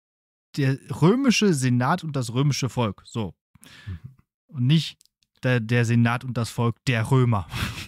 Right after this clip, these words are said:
Speaker 1: Das wäre Romanorum. Ah, ja. Ähm, ja, also das Qu, das Q ist ja dieses und, was
Speaker 2: Und.
Speaker 1: man hinten dran hängt, ne? Ja. Ähm, jetzt wird's musikalisch. Achtung.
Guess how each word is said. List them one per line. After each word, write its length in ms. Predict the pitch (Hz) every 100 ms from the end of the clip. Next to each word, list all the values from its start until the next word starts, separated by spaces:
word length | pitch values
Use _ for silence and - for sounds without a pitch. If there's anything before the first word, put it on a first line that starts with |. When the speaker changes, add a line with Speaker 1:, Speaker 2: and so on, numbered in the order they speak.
| 113 101 - _ - 135
Speaker 1:
Das 220 | 151 -
wäre 160 | 139 123
Romanorum. 600 | 113 110 107 107 85 78 - - - - - - -
Ah, 400 | 117 135 107 90 - -
ja. 240 | 92 - - _ _ _ _ _ _
Ähm, 680 | - 127 123 120 117 117 110 - _
ja, 100 | - -
also 260 | 135 131 104
das 280 | 123 127
Qu, 340 | - - 175 208 - - - _
das 180 | 110 -
Q 360 | - 185 202
ist 160 | 156 139
ja 60 |
dieses 420 | 127 120 113 - - _
und, 420 | 196 147 123 - -
was 160 | 110 113
Speaker 2:
Und. 40 |
Speaker 1:
man 80 | 117
hinten 200 | 123 131
dran 200 | 107 110
hängt, 340 | 95 98 - - _
ne? 180 | 123 131 - _ _ _ _ _ _ _ - -
Ja. 120 | 123 - - - - - - -
Ähm, 340 | - 170 170 160 - _ _ _ _ _ 170
jetzt 200 | 180 -
wird's 140 | 147
musikalisch. 640 | 170 151 135 139 190 214
Achtung. 400 | 139 - 254 240